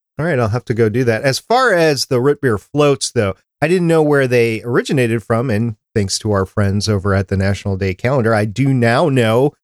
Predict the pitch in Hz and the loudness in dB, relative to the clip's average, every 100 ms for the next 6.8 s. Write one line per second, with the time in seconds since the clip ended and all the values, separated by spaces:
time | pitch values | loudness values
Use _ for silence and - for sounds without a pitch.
0 | _ - 117 113 123 123 160 139 131 113 | _ -2 -2 0 0 2 2 2 -2 0
1 | 117 143 - _ _ - 117 113 117 113 | 0 -2 -4 _ _ -2 -2 0 0 -2
2 | - 120 120 - 101 110 117 - - 113 | 0 0 0 -4 -2 0 0 -2 -6 -6
3 | - 180 233 233 _ - 165 170 _ - | -4 -2 0 -2 _ 0 2 2 _ -18
4 | - 185 180 165 233 277 127 110 139 _ | -4 -2 0 0 0 2 2 2 -2 _
5 | _ _ - 131 180 208 160 196 - - | _ _ -4 2 4 4 2 -2 -8 -6
6 | 139 170 151 190 143 208 285 320 | -2 -2 0 -2 -2 -2 -2 -2